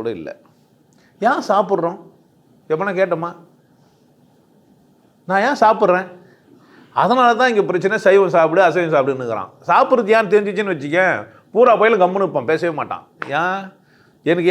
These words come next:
ஏன் சாப்பிட்றேன்னு தெரிஞ்சிச்சானா அவங்க பதிலாம் எனக்கு என்ன ஆகாது? ஒண்ணுமே ஆகாது. இப்போ எனக்கு என்ன தெரியல,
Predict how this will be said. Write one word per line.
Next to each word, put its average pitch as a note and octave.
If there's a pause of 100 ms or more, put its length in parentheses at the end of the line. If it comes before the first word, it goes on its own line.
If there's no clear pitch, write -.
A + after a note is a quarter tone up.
ஏன் C4
சாப்பிட்றேன்னு A3+
தெரிஞ்சிச்சானா E3+ (300)
அவங்க E3+
பதிலாம் A3
எனக்கு G3+
என்ன G#3+
ஆகாது? C3+ (1160)
ஒண்ணுமே E3
ஆகாது. D3 (920)
இப்போ C3
எனக்கு D3+
என்ன A3+ (120)
தெரியல, F#3+